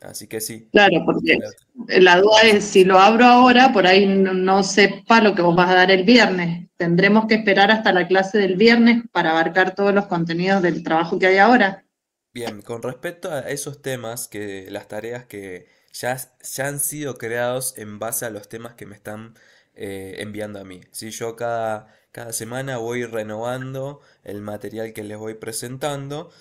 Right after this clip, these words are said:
Speaker 1: entonces no sabría decirte al cien por ciento, ¿sí? Con respecto a si tiene que ver en, en cuenta con, con el, el desafío, ¿sí? Que vas a estar realizando, si va a tener los temas.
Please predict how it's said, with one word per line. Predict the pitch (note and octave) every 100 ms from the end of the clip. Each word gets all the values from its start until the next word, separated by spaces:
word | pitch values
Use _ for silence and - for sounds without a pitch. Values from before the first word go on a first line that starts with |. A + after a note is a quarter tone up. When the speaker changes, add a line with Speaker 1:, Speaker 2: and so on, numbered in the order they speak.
| _ -
Speaker 1:
entonces | G2+ G#2+ A2 - A2+ - -
no | A2 A2 C3 D3+
sabría | D#3 C#3+ C#3+ C#3
decirte | B2+ - B2+ B2+
al | A#2
cien | - B2 B2
por | A#2+ A#2
ciento, | - A#2+ A#2 - C#3+ F3 _ _
¿sí? | - A2 A#2+
Con | A#2 G#2+
respecto | G#2+ G#2+ - A2 _ A#2+ G#2+ -
a | G#2+ G2+ G2+ - - -
si | - A2 A2
tiene | B2 B2+ B2
que | A#2+ A2+
ver | A#2+ A#2+
en, | A#2+ -
en | G#2+ G#2 G#2+
cuenta | A#2 A#2 A2+ A#2 A2+
con, | G2+ G2+ G2+
con | - G2+ G2 -
el, | - G2 F#2+ F#2+ -
el | G2+
desafío, | G2+ G2+ G#2+ - D3 C3 B2+ D3+ _ - -
¿sí? | A2 A2
Que | G2+
vas | G#2 -
a |
estar | G#2+ G#2+ G2+
realizando, | G#2 G2+ G#2+ G2+ G2
si | -
va | G#2
a | G#2+
tener | G#2+ G#2+ G#2
los | F#2+ -
temas. | G#2+ G2+ G2 -